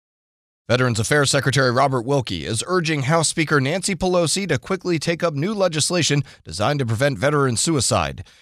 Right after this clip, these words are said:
The Improve Well-Being for Veterans Act would let V A direct grant funding to community organizations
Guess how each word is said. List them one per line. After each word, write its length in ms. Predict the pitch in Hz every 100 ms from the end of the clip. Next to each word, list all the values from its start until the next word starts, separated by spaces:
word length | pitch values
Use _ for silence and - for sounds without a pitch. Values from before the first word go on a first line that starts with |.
| _
The 120 | 113
Improve 480 | 123 - 220 254 160
Well-Being 480 | 170 190 151 165 175
for 120 | 135
Veterans 400 | 120 160 143 120
Act 300 | 143 107 98
would 160 | 123 110
let 160 | 190
V 240 | 156 139 147
A 140 | 156
direct 440 | 135 131 220 - -
grant 320 | 151 202 -
funding 440 | - 131 113 151
to 100 | 135
community 480 | - 117 165 139 131
organizations 720 | 135 127 110 104 151 123 117